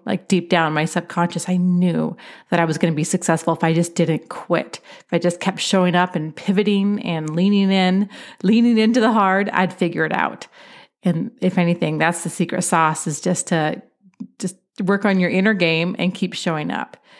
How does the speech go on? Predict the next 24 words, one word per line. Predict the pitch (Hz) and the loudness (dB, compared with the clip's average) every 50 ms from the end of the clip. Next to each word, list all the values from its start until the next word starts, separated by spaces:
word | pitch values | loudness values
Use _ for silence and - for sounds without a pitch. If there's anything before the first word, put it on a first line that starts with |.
| - - - - _ _ - | -20 -20 -20 -20 _ _ -2
But | 202 208 | 0 2
anyway, | 214 214 190 160 147 151 180 175 _ _ _ _ - - | 2 2 0 0 -2 -4 -6 -8 _ _ _ _ -2 0
I | 247 262 | 0 2
could | 262 285 240 | 2 2 2
ask | 208 196 214 - - | 2 0 0 -2 -2
this | 196 190 185 - - - _ _ - | -2 -2 -2 -4 -12 -16 _ _ -10
same | - - 262 269 254 254 254 | -2 0 2 2 2 -2 -4
question | - - - 214 202 175 - - 180 165 160 156 160 170 180 _ _ _ _ _ _ _ _ _ _ _ - | -4 -2 0 0 0 -2 -4 -6 -6 -6 -6 -8 -10 -10 -12 _ _ _ _ _ _ _ _ _ _ _ -10
to | - - 233 | -4 -2 -2
coaches | 226 - 226 220 214 214 226 208 | 0 2 0 0 2 2 0 0
who | - 226 | 2 2
make | 208 202 196 180 180 | 2 2 2 0 0
multiple | 180 185 185 185 190 202 196 - - 226 | 0 2 2 2 2 0 -2 -2 -2 -2
five | 214 - 190 180 180 | 0 2 2 2 2
figures | 175 185 170 180 180 170 170 - - - | 2 0 0 0 0 -2 -2 -6 -8 -6
a | 185 | -4
month, | 160 165 170 170 180 180 160 151 - - - | -2 0 0 0 2 2 2 0 -2 -4 -4
and | - 185 175 | -4 -2 0
I | 170 175 | 0 -2
promise | 170 - 202 202 196 196 196 196 - | -2 0 0 2 2 2 0 0 0
you | 185 170 | 0 0
that | 170 165 | 2 0
many | 180 170 175 190 214 226 | 0 2 2 2 2 2
would | 214 220 202 208 - | 2 2 0 -2 -4